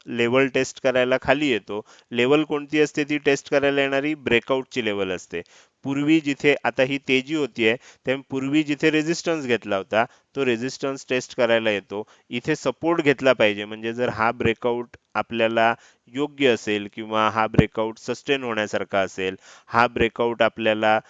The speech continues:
अ, फेक नसेल, तर आपल्याला, किंवा फॉल्स ब्रेकआउट नसेल, तर आपल्याला काय झालं पाहिजे, इथे त्रेपन्न दोनशे पर्यंत जास्तीत जास्त येऊ शकतं, आणि त्याच्यानंतर आपल्याला मार्केटमध्ये एक बाउन्स बघायला मिळाला पाहिजे.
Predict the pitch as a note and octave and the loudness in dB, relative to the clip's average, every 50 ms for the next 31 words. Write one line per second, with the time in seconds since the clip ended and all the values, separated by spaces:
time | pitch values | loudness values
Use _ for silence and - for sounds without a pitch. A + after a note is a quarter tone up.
0 | - _ _ _ - A#2 A2+ A2 G#2+ G#2+ G#2 G#2 _ - - - D3+ E3 D#3+ - | -20 _ _ _ -4 -2 0 2 2 0 -2 -4 _ 4 4 6 6 6 4 0
1 | C#3+ B2+ A2+ G#2 - - F#2 F#2+ F#2+ - _ _ _ _ _ - E3 D3+ C#3+ C#3 | -2 -2 -2 -4 -2 -2 -2 -2 -4 -6 _ _ _ _ _ 4 6 6 6 6
2 | - _ _ _ - B2 B2 - C3 B2+ B2 B2 B2 B2 - C3 B2+ B2+ - - | 2 _ _ _ -4 -4 -2 0 2 2 2 4 2 0 0 -4 -8 -8 -2 2
3 | C3+ C#3 D3 D3 C#3+ C#3 B2+ B2+ B2 - B2 A#2+ A#2 A2 A2+ G#2+ G2+ F#2 - G2+ | 2 4 2 2 -2 -4 -2 -2 0 0 0 -2 -2 -4 -6 -8 -8 -6 -4 -2
4 | F#2+ F#2+ F#2+ _ - - _ _ - E3 D#3+ D3+ D3+ - G#2+ A#2+ - C3 C3 C3 | -2 -2 -4 _ -18 -20 _ _ 2 4 6 6 6 4 2 -2 -2 2 2 2
5 | C3 C3 B2 C3+ B2 B2 B2 B2 A#2+ A#2+ B2 A2+ B2 A#2 A2+ A#2 B2 C3+ - - | 2 2 2 4 2 2 2 0 -2 -2 -2 -2 0 -2 -2 -2 -4 -6 -6 -6
6 | A2+ A2 - - - D3 B2+ A2+ A2+ _ - A2 A2+ G#2+ _ - C#3 C#3 C#3+ D3 | -12 -14 -10 -4 0 2 2 2 0 _ -4 -6 -6 -4 _ -4 -4 -4 -4 -8
7 | C3 C3 B2+ B2+ - - C3 A#2+ C3 B2+ B2 B2 A#2+ A#2 G#2+ - - C3+ C3+ C3+ | -8 -8 -8 -8 -8 -10 -8 -6 -4 -6 -6 -4 -2 -4 -4 -4 -6 -12 -4 -2
8 | C#3+ C#3+ - - D3 C3+ B2 A#2+ A#2 A2+ - G#2+ F#2 _ _ - F#2+ F#2+ G2 _ | -2 -2 -2 -2 -8 -8 -6 -8 -10 -8 -6 -8 -8 _ _ -8 -6 -6 -8 _
9 | - - - - - G#2+ A#2+ C3+ B2+ - A#2 A2 - C#3 C#3 C#3+ C3 B2+ A#2 B2 | -16 -20 -16 -8 -4 -4 -4 -2 -2 -2 -2 -2 -2 -4 -4 -4 -6 -8 -4 -2
10 | B2+ C3 A#2 G#2 - - A2 G#2 G2+ G2+ A2+ A#2+ A#2 G2+ - - - A2 G#2 G#2+ | 0 2 2 0 0 -2 -4 -2 -2 -2 -4 -2 -2 -4 -4 -4 -8 -10 -10 -8
11 | G#2+ G2+ G2 A2 A2+ A2 G2 G#2+ A#2 A#2+ _ A#2+ G2+ G2 F2+ F#2 G2 A2 C3 C3+ | -12 -6 -4 -2 -2 -2 -2 -4 -6 -6 _ -10 -2 -2 -2 -2 -2 -8 -14 -16
12 | - - G#2+ F#2+ F#2 F#2+ F#2 F#2 F2 F2 G2 A#2 D3+ G3+ _ _ _ _ _ A2+ | -14 -6 -4 -4 -2 0 0 -2 0 0 0 0 0 0 _ _ _ _ _ -6
13 | A2+ A2 G#2 G2+ G2 F#2+ F#2 F2+ - F2+ F2 E2+ E2 F2 | -2 0 0 0 0 -2 -4 -4 -4 -6 -6 -6 -10 -12